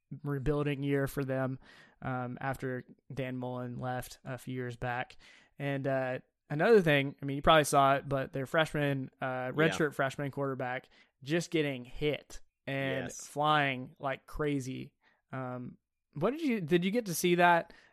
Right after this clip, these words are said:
Speaker 1: And, uh, what were your thoughts on how gutsy that was?
Speaker 2: Oh, I got to see it and watch it on repeat several times. I mean, hit of the year. That was ama-
Speaker 1: <laughs>
Speaker 2: I mean,
Speaker 1: Yeah.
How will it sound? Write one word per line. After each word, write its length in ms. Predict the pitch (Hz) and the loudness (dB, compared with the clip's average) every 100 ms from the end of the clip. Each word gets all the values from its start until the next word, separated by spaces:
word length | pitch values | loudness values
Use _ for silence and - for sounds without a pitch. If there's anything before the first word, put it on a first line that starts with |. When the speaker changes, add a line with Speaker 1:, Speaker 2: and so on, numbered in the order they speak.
| - | -6
Speaker 1:
And, 280 | 143 143 139 | -2 -2 -2
uh, 300 | 131 131 131 - _ _ | -2 -4 -6 -12 _ _
what 220 | - 156 202 | -4 -4 -2
were 100 | 226 | -2
your 200 | 214 170 | 0 0
thoughts 380 | 151 147 147 | 4 4 2
on 420 | 143 135 135 127 - | 0 0 -2 -4 -10
how 180 | - 143 | -4 -4
gutsy 400 | 127 127 131 131 | -2 -6 -6 -8
that 200 | 123 123 | -8 -8
was? 360 | 120 123 131 - _ _ _ _ | -8 -10 -12 -14 _ _ _ _
Speaker 2:
Oh, 340 | 113 110 107 - | 0 0 -2 0
I 100 | 120 | 2
got 180 | 147 135 | 4 4
to 80 | 101 | 0
see 300 | - 123 123 | -8 -2 0
it 100 | 104 | 0
and 120 | 98 | 0
watch 300 | 98 107 107 | -2 -2 -2
it 80 | 107 | -4
on 220 | 95 90 | -8 -8
repeat 580 | 92 98 110 - 92 - | -10 -10 -2 -2 -2 -8
several 460 | - 107 98 90 85 | -6 -4 -4 -6 -12
times. 380 | - 90 85 98 | -8 -8 -8 -8
I 40 | |
mean, 160 | 104 92 | -8 -6
hit 380 | - 143 151 - | 0 0 0 -2
of 240 | 113 104 95 | -4 -4 -4
the 120 | 101 | -6
year. 600 | 92 95 101 107 87 80 | -6 -6 -4 -4 -4 -6
That 180 | 98 104 | -4 -4
was 320 | 98 87 - | -6 -8 -10
ama- 120 | - 101 | -8 -4
Speaker 1:
<laughs> 160 | 139 | -4
Speaker 2:
I 60 | 117 | -2
mean, 160 | 120 | -4
Speaker 1:
Yeah. 60 | 104 | -6